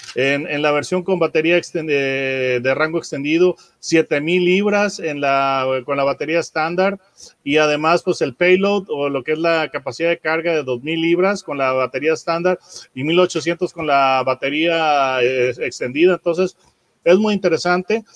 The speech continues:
Y además que están pensando en la cuestión de recarga, que ese es, eh, uno de los peros o uno de los, eh, de las objeciones que se le hacen a, a los vehículos eléctricos.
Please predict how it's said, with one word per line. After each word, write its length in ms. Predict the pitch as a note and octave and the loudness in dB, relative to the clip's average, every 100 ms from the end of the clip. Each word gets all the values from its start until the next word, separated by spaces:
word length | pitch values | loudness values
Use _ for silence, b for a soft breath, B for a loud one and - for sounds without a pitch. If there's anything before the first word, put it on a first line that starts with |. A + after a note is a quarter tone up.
| b _ | b _
Y 120 | D#3 | 2
además 520 | A3+ A#3+ F#3+ F#3+ G#3 | 4 4 4 2 2
que 100 | E3 | -4
están 260 | - F#3+ G3 | -2 -2 0
pensando 640 | G#3+ F#3+ G3 F#3 F#3+ F#3+ _ _ | 0 2 0 0 -2 -4 _ _
en 120 | C3 C#3+ | -4 0
la 120 | D3 | 0
cuestión 400 | D3 B2+ E3 E3+ | -2 -4 -6 0
de 580 | F3 E3+ D#3 C#3+ C#3 C3+ | 2 4 4 4 2 0
recarga, 680 | C#3 C3 G#3+ G#3+ B2 C#3+ D#3+ _ _ _ _ | -2 0 0 2 0 -2 -6 _ _ _ _
que 340 | F3 G3 G#3+ | 4 4 4
ese 280 | A3+ G3 A3 | 2 0 -2
es, 140 | G3+ - | -4 -4
eh, 180 | E3+ E3+ | -2 0
uno 300 | F#3 G3+ F#3 | 0 0 0
de 120 | F3 | 0
los 320 | D#3 C3+ - _ | 0 -2 -6 _
peros 500 | G3+ G3 E3 F3+ - - | -2 2 4 2 0 -4
o 180 | C#3+ C#3+ | -2 -2
uno 220 | E3+ F3+ | 0 0
de 60 | |
los, 200 | E3 D3+ | 0 0
eh, 460 | D#3 D3 C#3+ C#3 C#3+ | -2 0 0 -2 -4
de 80 | C#3 | -4
las 160 | C#3 C3 | -4 -6
objeciones 580 | C3 C#3 F#3+ F3+ F#3 b b b _ | -10 -6 -2 -2 -4 b b b _
que 140 | D3 | -2
se 140 | C3 | 0
le 100 | D3+ | 4
hacen 240 | E3 E3 F#3 | 4 2 0
a, 60 | |
a 200 | F3 D#3 | 0 0
los 140 | D3+ C#3+ | -2 0
vehículos 400 | D#3+ E3+ F3+ D3+ | -2 -2 -4 -2
eléctricos. 720 | E3 F3+ F3+ E3+ F#3 G3+ | 0 -2 -2 -6 -4 -6